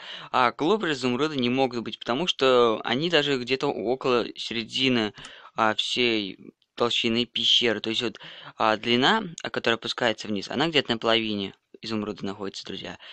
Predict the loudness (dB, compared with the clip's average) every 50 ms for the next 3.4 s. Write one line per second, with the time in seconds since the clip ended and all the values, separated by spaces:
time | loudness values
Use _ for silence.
0 | -18 -12 -6 -6 -6 -6 -6 -6 0 2 4 4 4 2 -2 -2 -2 -4 -2 -2
1 | 0 0 0 0 0 0 -2 0 0 -2 -2 -4 -6 -2 -2 -2 -2 -2 -4 -10
2 | -14 -10 -4 -2 0 0 0 0 -2 -2 -2 -2 -2 -4 -4 -4 -6 -6 -4 -2
3 | 0 0 0 -2 -4 -6 -8